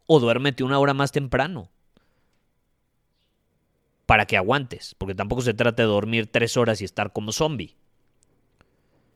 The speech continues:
Eso es sumamente poderoso.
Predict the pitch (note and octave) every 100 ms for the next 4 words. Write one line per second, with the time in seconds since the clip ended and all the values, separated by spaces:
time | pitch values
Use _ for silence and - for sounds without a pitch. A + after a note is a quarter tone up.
0 | _ _ _ _ _ _ _ _ _ _
1 | _ - D#3 D#3 E3 D#3 - - F3 E3+
2 | D3+ C#3+ A#2+ A2+ G2+ B2 - _ _ _
3 | _ _ _ _ _ _ _ B2 B2+ C3+
4 | D3 - -